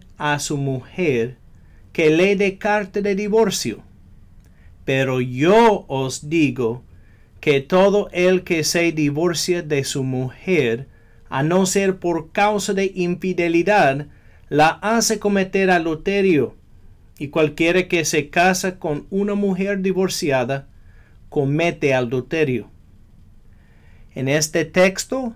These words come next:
Jesús estaba predicando el Sermón del Monte. Primeramente, él habló acerca de la tradición en este texto,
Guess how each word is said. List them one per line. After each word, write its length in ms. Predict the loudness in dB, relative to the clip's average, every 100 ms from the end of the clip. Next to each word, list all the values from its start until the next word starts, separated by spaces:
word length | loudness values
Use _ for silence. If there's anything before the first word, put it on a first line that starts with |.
| -10
Jesús 540 | -4 -4 -2 -4 -4
estaba 420 | -4 -2 0 0 -2
predicando 720 | -2 -2 -2 -2 -2 -6 -6
el 200 | -6 -6
Sermón 560 | -4 -4 -4 -2 -2 -2
del 180 | -4
Monte. 580 | -4 -4 -6 -10 -14 -18 -20 -20 -20 -20 -20 -20 -20 -20 -20 -20 -20
Primeramente, 960 | -4 0 2 2 2 0 -2 -6 -2 -2
él 140 | 2
habló 500 | 4 4 2 0 2
acerca 800 | 0 0 -4 -6 -6 -8 -8 -10 -18 -8
de 180 | -4
la 280 | 0 -2 -2
tradición 840 | -6 -6 -6 -6 -8 -6 -4 -4 -4
en 160 | -4
este 320 | -6 -8 -10 -10
texto, 600 | -6 -8 -8 -14 -16